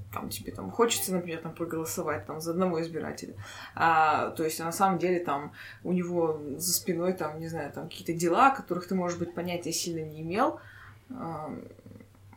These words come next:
но, тем не менее, которые говорят совершенно, ну, не в пользу, э, вот, человека, который избирается, э, вот, причём, ну, и с точки зрения христианских именно ценностей.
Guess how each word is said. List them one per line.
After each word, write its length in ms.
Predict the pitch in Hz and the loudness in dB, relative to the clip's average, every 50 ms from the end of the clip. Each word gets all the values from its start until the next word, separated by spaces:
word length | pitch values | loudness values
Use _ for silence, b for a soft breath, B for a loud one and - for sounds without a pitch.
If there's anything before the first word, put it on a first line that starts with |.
| - - - | -20 -20 -16
но, 420 | - - - - - 180 185 196 | -14 -12 -10 -8 -6 -4 -2 -2
тем 160 | 185 - 180 180 | 0 0 0 0
не 60 | 170 | 2
менее, 220 | 170 220 294 294 - | 4 4 4 4 4
которые 560 | - 185 - 190 175 180 175 160 151 147 147 | 2 0 0 0 0 2 2 0 0 0 -2
говорят 440 | 160 156 170 175 175 202 254 254 - | -2 0 2 4 4 6 4 4 4
совершенно, 540 | - - - 175 170 - - 208 226 262 240 214 | 2 0 0 0 0 0 2 4 4 6 6 6
ну, 520 | 208 202 196 196 208 202 175 165 160 156 160 | 4 4 2 2 2 2 0 0 -2 -6 -6
не 120 | 170 180 180 | -4 -4 -4
в 120 | - - | -6 -6
пользу, 540 | - - 190 254 294 285 247 220 202 180 B B B B B | -2 4 4 4 4 4 4 2 2 2 B B B B B
э, 440 | - - 156 156 147 127 80 - - - - - - - - | -4 -2 -2 0 0 0 -2 -4 -6 -8 -12 -12 -12 -10 -8
вот, 220 | 170 165 - - - | -10 -10 -10 -8 -4
человека, 380 | - 190 196 190 180 180 180 | 0 2 2 4 2 2 0
который 320 | - 180 175 170 151 156 156 | -4 -4 -2 -2 -2 -4 -4
избирается, 720 | 156 - 170 175 196 240 - 381 - - - - 135 - B B B B B B B B B - - | -4 -2 0 0 2 4 4 4 4 2 2 0 0 -2 B B B B B B B B B -18 -18
э, 480 | - - - - - - - 71 62 60 60 - - - - - - - - - - - - - - - - - - - - - - - - - | -16 -14 -14 -12 -10 -8 -8 -8 -10 -10 -12 -12 -14 -14 -16 -16 -16 -16 -16 -18 -16 -16 -16 -18 -18 -20 -20 -20 -20 -20 -20 -20 -20 -20 -20 -18
вот, 340 | - - 180 175 165 165 - | -12 -8 -6 -4 -4 -4 -6
причём, 420 | - 185 - 226 226 202 180 165 202 | -6 -2 2 2 4 4 2 2 2
ну, 160 | 226 220 185 - | 4 2 2 2
и 260 | - - - - - | 0 -4 -4 -2 0
с 80 | - | 2
точки 220 | - 214 - - 190 | 4 4 4 4 2
зрения 260 | 175 196 220 226 208 | 2 4 4 4 4
христианских 560 | - - - - 190 190 190 190 - - - 180 | 2 2 -2 0 2 2 0 0 -2 -6 -6 -6
именно 160 | 156 156 - | -6 -6 -4
ценностей. 460 | - - 175 - - - - - - | -4 -4 -4 -4 -6 -6 -8 -10 -10